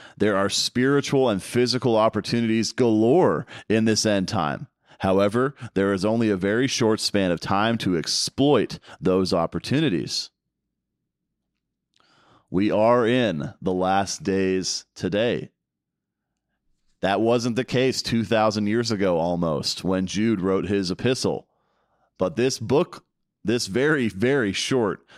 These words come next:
biblical book, is for us today. We too are experiencing real threats from without and from within. And it's just a matter of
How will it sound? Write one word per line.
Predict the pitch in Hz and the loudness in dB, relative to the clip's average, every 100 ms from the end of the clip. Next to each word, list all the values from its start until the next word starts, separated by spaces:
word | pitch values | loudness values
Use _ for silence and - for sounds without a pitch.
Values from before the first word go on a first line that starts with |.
| - | -2
biblical | 110 113 107 101 | 0 2 0 0
book, | 85 101 69 - - _ _ _ _ _ - | 0 -2 -2 -6 -20 _ _ _ _ _ 0
is | 120 113 | 0 0
for | - 123 123 127 131 - | 0 0 2 0 -2 0
us | 110 117 - | 2 0 -2
today. | - 113 120 151 165 - _ _ _ _ _ _ _ _ _ _ _ | -2 0 0 0 -4 -8 _ _ _ _ _ _ _ _ _ _ _
We | - 104 131 143 | -2 2 4 2
too | 147 139 165 175 85 - _ _ - | 2 0 2 2 0 -4 _ _ -2
are | 110 107 | 0 0
experiencing | 95 - - 117 117 107 90 101 87 76 - _ - | -2 -4 -2 0 0 0 -2 -2 -2 -4 -10 _ -6
real | 95 107 127 147 147 143 | -2 2 4 6 6 6
threats | - - 120 135 95 - - - _ _ _ _ _ | 2 -2 2 2 0 -4 -8 -8 _ _ _ _ _
from | - 104 101 | -2 -2 0
without | 95 - 92 113 135 - _ _ - | -2 0 2 2 0 -6 _ _ -2
and | 117 117 87 92 - _ _ | 0 2 0 -2 -6 _ _
from | - - 98 98 101 | -18 -4 0 0 0
within. | 101 110 117 90 - _ _ _ _ _ _ _ _ _ _ _ _ _ _ _ _ _ _ | 0 0 0 -2 -6 _ _ _ _ _ _ _ _ _ _ _ _ _ _ _ _ _ _
And | 95 | -4
it's | 95 - | -2 -2
just | 104 - | -4 -2
a | |
matter | 92 95 101 98 | -2 0 0 -2
of | 85 | -4